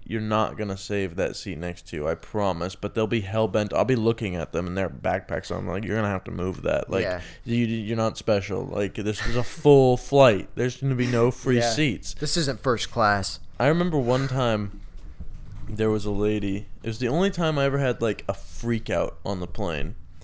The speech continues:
Speaker 2: Like, you freaked out?
Speaker 1: No, no, like,
Speaker 2: Oh.
Speaker 1: like, someone else freaked out. And, uh,
Speaker 2: Dom
Speaker 1: like,
Speaker 2: gets taken out by the marshal.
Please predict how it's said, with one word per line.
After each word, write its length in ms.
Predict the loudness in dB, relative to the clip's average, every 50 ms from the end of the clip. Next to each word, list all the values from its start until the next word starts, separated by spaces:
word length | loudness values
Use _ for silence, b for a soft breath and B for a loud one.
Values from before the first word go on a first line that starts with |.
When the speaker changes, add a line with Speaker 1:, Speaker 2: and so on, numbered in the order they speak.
| -4
Speaker 2:
Like, 120 | -4 -2 -2
you 300 | -2 -2 2 4 4 4
freaked 320 | 4 4 2 2 2 6 6
out? 240 | 6 6 6 2 -2 -4 4
Speaker 1:
No, 220 | 8 8 8 10
no, 280 | 8 8 6 6 6 4
like, 260 | 4 4 2 2 2
Speaker 2:
Oh. 260 | 0 0 0 0 -2 -8 -6 -4
Speaker 1:
like, 140 | -4 -2
someone 280 | -2 -2 0 0 4 12
else 180 | 12 12 12 12
freaked 300 | 12 10 8 4 4 4
out. 280 | 4 4 4 2 -4 -10 -10 -10 -10 -10 -10 -8 -4
And, 420 | 0 2 2 2 2 0 2 4
uh, 360 | 6 6 6 6 6 4 2 -2 -6 -12 -14 -14 -12 -6
Speaker 2:
Dom 120 | -2 0 2
Speaker 1:
like, 140 | 2 2
Speaker 2:
gets 140 | 0 -2 -6
taken 280 | -6 -6 -4 -4 -2 -2
out 120 | -2 0
by 100 | -2 -2
the 80 | -4 -4
marshal. 520 | -4 -4 -4 -6 -6 -6 -8 -8 -8 -10